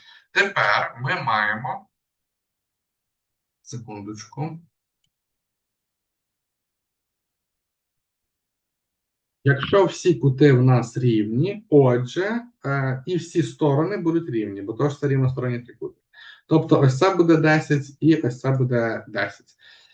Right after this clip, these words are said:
Е, відповідно, тут шістдесят, шістдесят також шістдесят, і тут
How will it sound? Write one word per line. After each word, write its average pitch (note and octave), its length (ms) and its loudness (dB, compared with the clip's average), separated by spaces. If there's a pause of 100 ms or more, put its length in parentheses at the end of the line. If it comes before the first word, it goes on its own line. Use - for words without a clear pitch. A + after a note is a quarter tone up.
(240)
Е, A#2+ 220 4
відповідно, C3+ 1000 6
тут C3 280 -2
шістдесят, B2+ 520 -2
шістдесят A#2 460 -4
також - 340 -6
шістдесят, E3 800 -2
і F3 60 -6
тут G#3 500 2